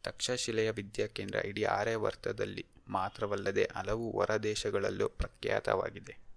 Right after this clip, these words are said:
ಇದರ ಸ್ಥಾಪನೆಯ ಮೂಲ ಉದ್ದೇಶ ವೇದ, ಉಪನಿಷತ್ತು, ಪುರಾಣ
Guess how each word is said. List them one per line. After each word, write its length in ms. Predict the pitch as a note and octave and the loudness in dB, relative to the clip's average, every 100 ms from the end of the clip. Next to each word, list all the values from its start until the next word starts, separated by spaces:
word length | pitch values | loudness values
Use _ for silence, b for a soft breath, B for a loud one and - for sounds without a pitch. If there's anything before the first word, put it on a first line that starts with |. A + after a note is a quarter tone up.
| - B B B - | -16 B B B -8
ಇದರ 220 | G#2 A2+ | -2 0
ಸ್ಥಾಪನೆಯ 640 | A2+ - G#2 - A#2 A2+ A2 | 0 -4 -4 -4 -4 -6 -6
ಮೂಲ 280 | G2+ G2+ G#2+ | -6 -4 -4
ಉದ್ದೇಶ 520 | G2+ G#2+ G2+ G2+ - | -4 -4 -4 -2 -2
ವೇದ, 600 | - - G2+ G#2+ G#2+ C3+ - - - | -2 -4 -4 -4 -4 -10 -14 -20 -18
ಉಪನಿಷತ್ತು, 720 | - - A#2 A2 G#2 - - - - - | -10 -4 -4 -2 -2 -4 -8 -10 -12 -4
ಪುರಾಣ 380 | G#2 G2+ G2+ G2 | 2 4 4 0